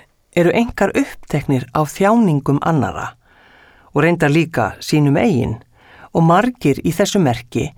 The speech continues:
finna hjá sér þörf fyrir píslavætti. Fiskar eru rómantískir og dreymnir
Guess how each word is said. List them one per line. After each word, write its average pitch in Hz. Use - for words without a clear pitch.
finna 220
hjá 202
sér 127
þörf 151
fyrir 202
píslavætti. -
Fiskar 160
eru 117
rómantískir 220
og -
dreymnir 220